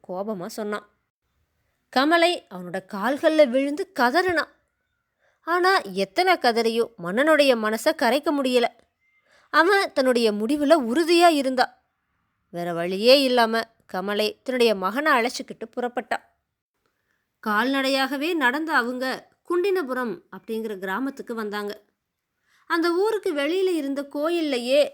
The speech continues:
ரெண்டு பேரும் தங்கிட்டாங்க. மகனை கோயில்லையே தங்க செஞ்சுட்டு அவ மட்டும் கிராமத்துக்குள்ள போய் பிச்சை எடுத்து வருவா. ரெண்டு பேரும் அந்த உணவைத்தான் உண்டு உயிர் வாழ்ந்து வந்தாங்க. சில நாட்கள்ல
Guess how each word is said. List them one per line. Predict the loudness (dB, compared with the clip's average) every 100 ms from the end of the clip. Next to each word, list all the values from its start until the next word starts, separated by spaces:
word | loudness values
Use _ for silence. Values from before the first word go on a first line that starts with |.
| -6
ரெண்டு | -8 -6
பேரும் | -6 -6 -4
தங்கிட்டாங்க. | -4 -4 -4 -2 -2 -2 -6 _ _ _ _ _ _ _ _ _ _
மகனை | -8 -4 -2 0 2
கோயில்லையே | 2 2 0 -2 -2
தங்க | -2 -2 -2
செஞ்சுட்டு | -4 -6 -4 -4 -4 _ _
அவ | -8 -6
மட்டும் | -4 -4 -4 0
கிராமத்துக்குள்ள | 2 2 -2 -6 -4 -4
போய் | -4 -6 -6 -6
பிச்சை | -8 -4 0
எடுத்து | 0 0 -4
வருவா. | -4 -4 -8 -12 _ _ _ _ _ _
ரெண்டு | 2 2 2 0
பேரும் | 0 0 0 -4 _
அந்த | -10 -6 0 0
உணவைத்தான் | 0 -2 -2 0 0
உண்டு | 0 -4 -6
உயிர் | -4 -4 0
வாழ்ந்து | 0 -2 -4
வந்தாங்க. | -2 -2 -2 -4 -8 _ _ _ _ _ _ _ _ _ _ _ _
சில | -4 0 2
நாட்கள்ல | 2 0 2 0 2 0